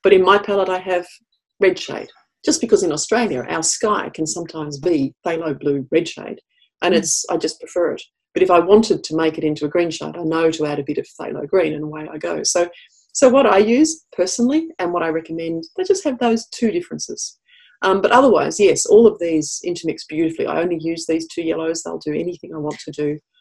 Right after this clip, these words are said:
Speaker 2: What
Speaker 1: Um,
Speaker 2: yellow do you use?
Speaker 1: It's Hansa Yellow Medium, which
Speaker 2: I
Speaker 1: is a
Speaker 2: love
Speaker 1: B Y.
Speaker 2: that. I, I use the same one.
Speaker 1: Y ninety-three, ninety-seven, yep. And I use the genuine quinacridone gold, which I bought up. I have plenty of those. So I still use the,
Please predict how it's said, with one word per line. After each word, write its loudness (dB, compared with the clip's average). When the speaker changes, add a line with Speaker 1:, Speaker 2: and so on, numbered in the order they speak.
Speaker 2:
What 4
Speaker 1:
Um, 2
Speaker 2:
yellow 6
do 2
you 6
use? 4
Speaker 1:
It's -2
Hansa 4
Yellow 6
Medium, 0
which -6
Speaker 2:
I 4
Speaker 1:
is 0
a 0
Speaker 2:
love 4
Speaker 1:
B 6
Y. 2
Speaker 2:
that. 0
I, 4
I 4
use 8
the -6
same 0
one. 6
Speaker 1:
Y 2
ninety-three, -4
ninety-seven, 0
yep. -4
And 4
I 8
use 6
the 2
genuine 4
quinacridone -4
gold, 0
which -8
I 0
bought 2
up. -6
I -10
have -14
plenty -10
of -10
those. -4
So 0
I -2
still 0
use -4
the, -4